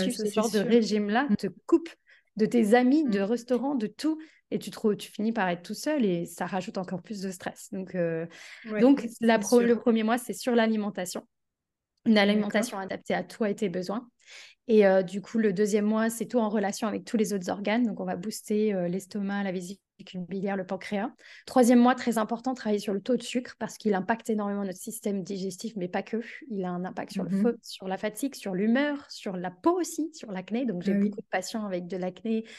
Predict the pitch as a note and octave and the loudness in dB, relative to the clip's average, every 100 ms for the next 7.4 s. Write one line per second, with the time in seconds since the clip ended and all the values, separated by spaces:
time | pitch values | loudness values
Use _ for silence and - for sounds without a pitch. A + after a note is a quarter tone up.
0 | - _ G3+ F3 E3+ G3+ G3+ F#3+ F#3+ C#4 | -20 _ 0 0 0 2 2 -2 -4 -6
1 | - B3 F#3+ F#3+ - F#3+ F3+ F3+ - A#3 | -6 -10 -10 -10 -6 -4 -2 -6 -6 -6
2 | G#3 F3+ F#3 F3 - F#3+ G#3+ A#3+ - - | -4 -4 -6 -8 -6 0 0 0 -6 -18
3 | _ - G3+ - A3 A3 A#3 A#3 - A3 | _ -4 -2 0 0 0 -2 -4 -4 -4
4 | A3 A3 - B3 - A#3+ A3+ A3+ G#3+ F3 | -2 -4 -2 -4 -2 -2 -2 -2 -4 -4
5 | C#4 - G3+ F3+ F3+ F3+ A3 F#3 F#3 F3+ | -6 -10 -10 -6 -6 -6 -8 -10 -10 -10
6 | F#3+ F3+ F#3 A3 D4+ - G3 G3 F#3+ G#3+ | -10 -8 -4 -4 -4 -4 -4 -4 0 0
7 | G#3 - - | 0 -8 -16